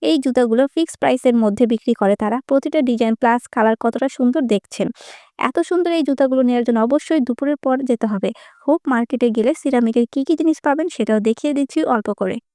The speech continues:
মার্বেল ডিজাইনের সিরামিকগুলো বরাবরই সবার পছন্দের, তাই এই ডিজাইনগুলো সবসময় দেখা যায়। এখান থেকে সিরামিক পণ্যগুলো নিতে হলে অবশ্যই খুব ভালো মতো দামাদামি করে নিতে হবে।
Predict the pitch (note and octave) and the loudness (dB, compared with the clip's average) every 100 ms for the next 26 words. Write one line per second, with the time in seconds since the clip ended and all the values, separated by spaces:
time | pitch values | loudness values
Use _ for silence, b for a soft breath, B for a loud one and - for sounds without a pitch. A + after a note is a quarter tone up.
0 | _ B3 A#3+ A3+ C4 F4+ B3+ A#3 A#3 C4+ | _ 2 4 2 2 2 0 0 0 0
1 | F4+ - C#4 C4+ C#4+ A#3+ A#3+ C#4+ A#3+ B3 | -2 0 0 2 0 0 2 2 2 0
2 | B3+ C4 - - A#3 A3+ A3 - A3+ D4 | 0 -2 -2 0 0 0 -2 -2 0 0
3 | D4+ A#3 A#3+ A#3+ A#3+ A#3 A3+ A3+ A#3 - | 0 0 0 0 2 2 2 2 0 -2
4 | C4+ B3 C#4+ C#4 C#4+ A3 G3 A#3 G#3+ C4 | -6 -6 -2 0 2 0 0 -2 -2 -2
5 | B - B3+ D4+ E4 D#4 D#4 - C#4 C4 | B 0 0 2 0 0 -2 0 0 2
6 | C4+ C4 A#3+ B3 A#3 A#3 A#3 B3+ A3+ A3+ | 0 0 0 0 0 0 2 2 2 2
7 | D4 - D#4 - C#4+ B3 A#3+ G#3+ A#3+ C#4 | 0 0 -2 0 -2 0 0 0 0 0
8 | B3 A3 G#3 G#3 G#3 G#3+ G3+ G3+ A3 G3 | 0 0 0 -2 0 0 0 0 0 0
9 | A3+ | -2